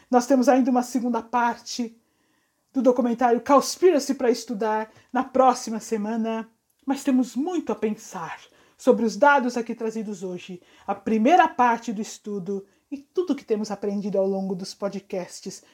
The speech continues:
tão importante para que estejamos, estejamos fazendo esta parte hoje. O que aprendemos sobre a construção do planeta Terra, o que aprendemos sobre o espírito em evolução em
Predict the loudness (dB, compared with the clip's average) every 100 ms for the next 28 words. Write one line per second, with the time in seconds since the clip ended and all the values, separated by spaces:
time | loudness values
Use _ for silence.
0 | _ -4 -4 -2 -4 -2 -4 -4 -6 -8
1 | -6 -6 -2 -4 -6 -10 -4 -2 0 -4
2 | -8 -6 -6 -8 -12 -18 -18 -18 -18 -18
3 | -16 -14 -14 -16 _ _ _ _ _ _
4 | _ _ -4 -2 0 0 2 2 0 -6
5 | -6 -6 -8 -14 _ -20 -16 -14 -12 -10
6 | -10 -10 -12 -14 -12 -12 -10 -12 -12 _
7 | _ _ _ _ -10 -4 -2 0 0 2
8 | 0 0 -2 -2 -2 -4 -8 -8 -4 -2
9 | -4 _ -12 -8 -8 -8 -12 -12 -10 -8
10 | -10